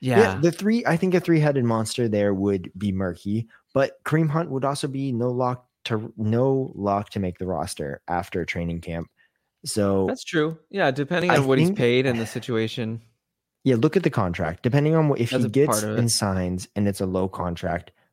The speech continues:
Speaker 2: I think I'm still comfortable signing Gibson. He's been getting a lot of hype. He should get that pass down role, and I just think if they start giving him the ball more, which they refused to do this last year,
Speaker 1: Yeah.
Speaker 2: he's gonna show you the talent again.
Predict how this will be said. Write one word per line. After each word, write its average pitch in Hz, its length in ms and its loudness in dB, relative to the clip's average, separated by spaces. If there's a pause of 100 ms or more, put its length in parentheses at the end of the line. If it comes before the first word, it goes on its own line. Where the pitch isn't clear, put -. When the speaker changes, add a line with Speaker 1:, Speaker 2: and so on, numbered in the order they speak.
(280)
Speaker 2:
I 127 160 4
think 139 240 0
I'm 131 160 2
still 107 340 0
comfortable 95 640 -4
signing 87 340 -4
Gibson. 80 320 -8
He's 92 200 -4
been 104 120 -2
getting 92 220 -4
a 87 60 -6
lot 90 260 -2
of 110 80 -2
hype. 110 320 -2 (560)
He 92 680 0
should 92 300 -6
get 110 140 -2
that 120 160 0
pass 120 240 0
down 117 240 0
role, 104 400 0
and 95 100 -6
I 95 80 -2
just 120 460 -2
think 101 320 -4 (560)
if 98 140 -6
they 90 120 -4
start 98 480 -4
giving 101 320 -2
him 104 260 0
the 98 120 0
ball 110 260 2
more, 85 300 0
which 101 180 -2
they 104 120 0
refused 131 420 0
to 117 80 -2
do 101 100 0
this 87 240 -6
last 87 300 -6
year, 82 320 -8 (320)
Speaker 1:
Yeah. 98 260 0 (460)
Speaker 2:
he's 127 200 2
gonna 151 200 4
show 156 160 4
you 151 100 4
the 143 120 0
talent 156 420 0
again. 82 360 -8